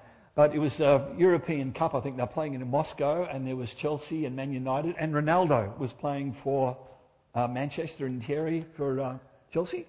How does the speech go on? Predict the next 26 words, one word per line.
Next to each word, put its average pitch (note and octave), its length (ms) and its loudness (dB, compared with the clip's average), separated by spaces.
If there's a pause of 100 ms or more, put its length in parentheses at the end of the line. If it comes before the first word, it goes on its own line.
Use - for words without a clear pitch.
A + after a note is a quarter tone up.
Anyone D#3+ 300 -4
old D3 180 0
enough C#3+ 220 -6
to C#3+ 80 -4
remember D#3 260 -6
that? F3 260 -8 (600)
Okay, D#3 200 2
so F3+ 180 6
it E3 220 4
came B3 200 0
down G#3 140 2
to E3 60 4
a D3 40 -2
penalty E3+ 360 0
shootout, D3+ 520 0 (300)
and F3 140 0
guess G3 200 0
what D3+ 140 0
happened? D3+ 300 -2 (360)
Ronaldo F3+ 480 8
missed. - 360 -2 (2250)
And F#3 200 2
then, B3+ 380 6
so G3 180 6
did G3+ 180 0
Thierry. A3 400 2